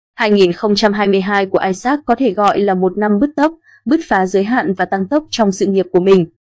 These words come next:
Trong âm nhạc, anh chăm chỉ làm việc và khẳng định sẽ mang hạnh phúc và giai điệu nhạc mỗi khi người ta nghĩ đến anh. Anh đã làm được, thậm chí làm tốt khi mà ngồi yên anh sang ngay và vượt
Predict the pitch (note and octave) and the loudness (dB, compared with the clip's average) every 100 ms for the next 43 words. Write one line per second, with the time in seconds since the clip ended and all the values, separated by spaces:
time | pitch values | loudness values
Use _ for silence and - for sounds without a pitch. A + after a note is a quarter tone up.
0 | _ - G3 F3+ F#3+ F#3+ E3+ - - - | _ -2 0 0 0 2 0 -4 -12 -2
1 | A3 A#3 A#3 A3+ F3+ E3+ E3+ F#3+ - F3+ | -2 0 -2 0 0 0 2 0 0 -4
2 | - F3+ F#3 G3+ - G3+ A3+ A3 G#3 G#3 | 0 0 2 0 -2 -2 0 0 -2 -4
3 | - D4 D4 G3+ F3+ G3+ G3+ G3 F#3+ F3 | -2 -4 -2 -2 0 -2 -2 0 0 -2
4 | F#3+ F#3+ A3+ G#3+ G3 F3+ F3+ F#3+ G3+ G#3 | -2 -2 -2 -2 0 0 0 0 0 0
5 | F#3+ A3 G#3+ - - - _ - G3 F#3 | 0 0 -2 -4 -20 -20 _ -8 -4 0
6 | F3+ A3+ G3 G3 F3+ - _ - C#4 G#3+ | 2 2 2 2 2 -4 _ -6 -4 -2
7 | A#3 B3+ D4 G#3 G3+ E4 E4 C4 A#3+ G#3 | 0 2 2 0 0 0 0 -2 0 0
8 | G3 G3+ B3 A#3+ A#3+ A3+ A#3+ A#3 B3 A#3+ | 0 0 0 0 -2 -2 -2 0 2 2
9 | G#3+ G3 F3+ G3+ | 0 -4 0 2